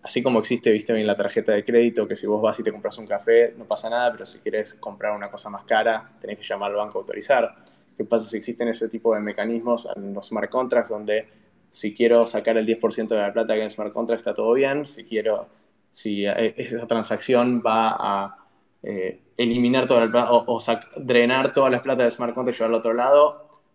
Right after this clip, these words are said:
tengo un double check, como un two-factor authentication que me, realmente me pregunta si, que, si quiero hacer eso?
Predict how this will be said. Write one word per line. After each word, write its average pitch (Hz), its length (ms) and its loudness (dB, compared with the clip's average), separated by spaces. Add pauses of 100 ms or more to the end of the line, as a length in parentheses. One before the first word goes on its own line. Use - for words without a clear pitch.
tengo 107 220 -4
un 107 60 -2
double 107 260 4
check, - 340 -2
como 101 220 -8
un 101 140 -8
two-factor 110 440 -4
authentication 110 880 -4
que 104 80 -8
me, 95 100 -14 (300)
realmente 110 400 -4
me 101 120 -8
pregunta 101 440 -6
si, 95 220 -14 (760)
que, 101 240 -6
si 101 340 -8
quiero 110 200 4
hacer 110 200 2
eso? 110 300 2